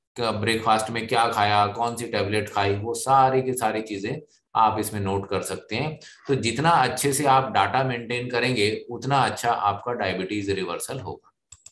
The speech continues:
तो ये ग्लूको डेटा बुक बहुत जरूरी है, इसमें साल भर का डेटा एक जगह रख सकते हैं, गुम होने का भी कोई टेंशन नहीं है, मोबाइल चोरी हो गया,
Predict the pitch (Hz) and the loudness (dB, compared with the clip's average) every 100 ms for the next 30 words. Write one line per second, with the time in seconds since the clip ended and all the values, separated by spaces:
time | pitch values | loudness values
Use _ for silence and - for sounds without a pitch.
0 | _ _ _ _ - 139 123 127 151 151 | _ _ _ _ 0 2 4 2 4 6
1 | 147 151 135 147 - 113 123 113 117 131 | 6 4 2 0 0 0 0 0 0 0
2 | 135 151 127 127 123 113 120 120 120 117 | 0 0 -4 -4 2 4 4 0 0 -2
3 | 113 127 113 117 113 117 113 113 - 113 | -2 -2 -2 -4 -2 0 0 -2 -4 -6
4 | - 135 110 113 110 113 117 117 117 117 | -4 -4 -2 -2 -2 -2 0 0 0 2
5 | 120 117 117 120 117 117 120 107 101 107 | 2 2 0 -4 -8 -4 -4 -2 0 0
6 | 110 117 113 117 110 113 117 117 | -2 -4 -4 -2 0 2 4 2